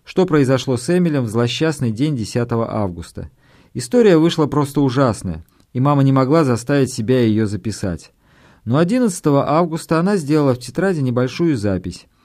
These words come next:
и если её прочтёшь без предварительной подготовки, то невольно вздрогнешь. «Боже, помоги мне с этим мальчиком, но сегодня он, по крайней мере, трезвый».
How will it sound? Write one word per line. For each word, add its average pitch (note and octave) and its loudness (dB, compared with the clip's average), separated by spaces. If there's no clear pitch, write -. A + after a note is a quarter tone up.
и C3+ -2
если F#3+ 2
её D#3 4
прочтёшь C#3+ 0
без D3+ 0
предварительной B2+ 0
подготовки, B2 -2
то B2 -2
невольно C3+ 4
вздрогнешь. G2+ -2
«Боже, A#2 2
помоги D3 0
мне E3+ 2
с C#3+ -4
этим D#3+ 0
мальчиком, A#2 -2
но D3+ 2
сегодня E3 4
он, D#3+ 0
по C3+ 2
крайней C#3 0
мере, D#3 2
трезвый». F#2+ -2